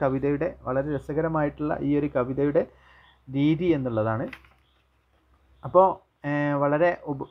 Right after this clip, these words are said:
ഏ, ഗുണപാഠമുള്ള ഒരു കഥയാണ്. ജുഹ ആരാന്നുള്ളതൊക്കെ മനസ്സിലാക്കി വെക്കുക. പിന്നെ എന്താണ് ആ ഒരു കള്ളൻ ചെയ്തത് എന്നുള്ളത് ക്വസ്റ്റ്യൻസൊക്കെ എന്ത് ചെയ്യുക, ഒന്ന്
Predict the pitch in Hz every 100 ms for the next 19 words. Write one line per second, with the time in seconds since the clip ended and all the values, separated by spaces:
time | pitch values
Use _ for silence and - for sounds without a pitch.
0 | - 139 135 131 139 143 147 143 180 139
1 | 143 139 123 135 127 131 - 127 131 120
2 | 139 135 135 135 139 131 139 139 120 -
3 | 139 135 123 127 - 131 - - - -
4 | - - - 127 127 135 - 131 123 135
5 | 135 151 - 127 135 135 135 131 123 135
6 | 147 - 131 131 131 151 165 156 151 139
7 | 135 139 151 127 - 123 139 135 131 127
8 | 127 110 120 120